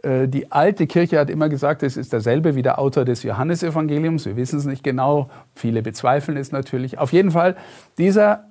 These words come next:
Johannes ist, ähm, im älteren Zustand auf Patmos in der Verbannung, als Christ in der Zeit der Verfolgung, Ende des ersten Jahrhunderts, und wird in einer Vision in eine Art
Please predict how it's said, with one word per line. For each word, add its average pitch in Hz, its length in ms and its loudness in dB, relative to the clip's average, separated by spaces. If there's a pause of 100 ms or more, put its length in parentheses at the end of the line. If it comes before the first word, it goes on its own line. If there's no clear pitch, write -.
(220)
Johannes 160 600 2
ist, - 420 -4
ähm, 156 440 2
im 139 140 -4
älteren 180 500 0
Zustand 180 720 -4
auf - 260 -6
Patmos 175 460 -2
in 147 100 -6
der 131 100 0
Verbannung, 123 560 0
als - 260 -4
Christ - 360 -4
in 127 100 -8
der 113 100 -4
Zeit 117 260 -6
der 110 80 -6
Verfolgung, 123 640 -6 (260)
Ende 139 320 2
des 120 180 -4
ersten - 360 -8
Jahrhunderts, 113 580 -4 (680)
und 147 140 4
wird 233 160 4
in 202 200 0
einer 175 260 4
Vision 175 460 2
in 196 340 -4
eine 175 460 0
Art 160 380 0